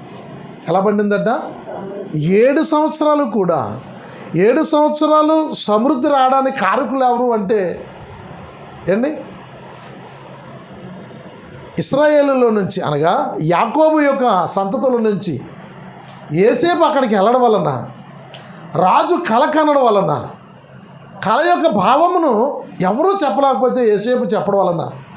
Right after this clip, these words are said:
అలాగైతే ఆ పనేదో నీవే చేయని ఆ పని బాధ్యతలన్నీ కూడా యేసేపు చేతికి అప్పగింపబడ్డాయి. ఏడు సంవత్సరాలు యేసేపు చెప్పినట్లుగా ఏడు సంవత్సరాలు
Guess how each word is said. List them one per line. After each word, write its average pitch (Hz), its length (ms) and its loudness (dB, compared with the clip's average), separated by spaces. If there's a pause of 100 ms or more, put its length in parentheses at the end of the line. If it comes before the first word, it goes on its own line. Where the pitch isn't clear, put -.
(1300)
అలాగైతే 302 1080 2 (600)
ఆ 202 100 2
పనేదో 330 560 2
నీవే 294 380 2
చేయని 262 720 0 (600)
ఆ 175 60 0
పని 220 300 0
బాధ్యతలన్నీ 254 800 2
కూడా 226 260 2
యేసేపు 202 420 2
చేతికి 190 680 -2 (640)
అప్పగింపబడ్డాయి. 180 880 0 (640)
ఏడు 226 440 4
సంవత్సరాలు 311 640 2
యేసేపు 254 440 2
చెప్పినట్లుగా 214 640 0
ఏడు 302 480 -2
సంవత్సరాలు 254 720 0